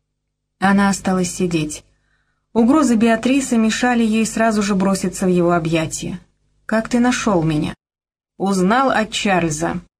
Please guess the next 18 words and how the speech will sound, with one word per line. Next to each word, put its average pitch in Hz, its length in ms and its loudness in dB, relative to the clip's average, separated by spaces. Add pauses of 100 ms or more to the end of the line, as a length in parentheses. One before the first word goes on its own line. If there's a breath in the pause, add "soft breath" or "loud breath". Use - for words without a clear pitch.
(680)
Джордан 190 420 2
повернулся, 190 840 0 (100)
закрыл 175 420 0
дверь 175 300 2
и 185 140 0
навесил 165 440 0
цепочку. - 680 -8 (800)
Пришлось 254 480 2
затратить 226 580 0
несколько 214 480 0
часов, 214 580 -2
чтобы 180 340 0
разыскать 180 540 0
его 175 140 2
в 170 60 2
одном 170 280 0
из 156 100 -4
баров. 165 440 -2